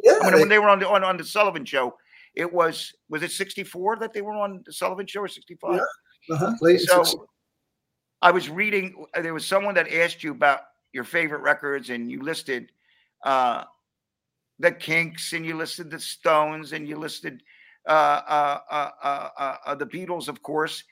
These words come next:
Speaker 2: You listed an era of the Beatles, Beatles, the early records, especially the second album.
Speaker 1: <laughs>
Speaker 2: You mentioned that.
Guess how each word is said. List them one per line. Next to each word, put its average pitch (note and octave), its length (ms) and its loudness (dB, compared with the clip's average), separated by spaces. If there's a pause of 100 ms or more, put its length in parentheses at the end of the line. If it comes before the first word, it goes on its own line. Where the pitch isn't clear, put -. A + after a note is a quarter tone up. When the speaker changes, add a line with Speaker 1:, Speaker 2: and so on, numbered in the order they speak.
(280)
Speaker 2:
You D#3 240 -6 (140)
listed F#3 460 -6
an D3+ 220 0
era F#3 380 2
of C#3+ 120 -2
the C#3 80 -6
Beatles, C#3 600 -8
Beatles, C#3 360 -10
the D3 100 -2
early E3+ 320 2
records, D#3+ 640 0 (400)
especially F#3+ 560 2
the D#3+ 100 -8
second F#3+ 400 0
album. D3+ 460 2 (280)
Speaker 1:
<laughs> - 220 -10
Speaker 2:
You F#3+ 140 8
mentioned E3 460 2
that. - 280 0